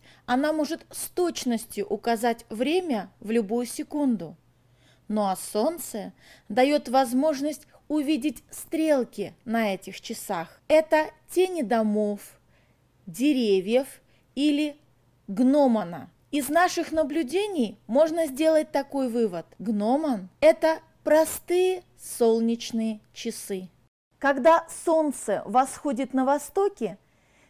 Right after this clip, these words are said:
тень предмета бывает самой длинной, и она направлена на запад. В связи с этим, как Солнце поднимается над горизонтом,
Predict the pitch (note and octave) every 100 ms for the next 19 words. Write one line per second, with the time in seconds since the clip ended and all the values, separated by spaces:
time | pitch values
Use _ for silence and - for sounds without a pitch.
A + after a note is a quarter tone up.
0 | _ - D#4+ D#4+ D4 D#4 A#3 D4 E4+ E4
1 | C4 C#4 C#4+ D4 C#4+ - - F4 G4+ F#4+
2 | F#4 D#4+ D4 C#4 A#3+ G3+ E3 D#3+ _ _
3 | _ B3 C4+ C4+ C4+ B3+ C4 C#4 D#4+ D4+
4 | A#3+ A3 G#3 _ A#3 C4 A#3+ B3 G3 -
5 | - _ _ _ _ _ _ _ _ _
6 | _ _ _ _ _ _ - - C4 D4+
7 | B3+ D4+ C4+ - - D#4 E4+ - G#3 E3+
8 | _ - B3+ B3 - - - D4+ C#4 B3
9 | - A3 - A3 C4+ C4+ C4+ B3 - A#3+
10 | B3 G3+ B3+ C4+ B3+ E4 G4 - G3+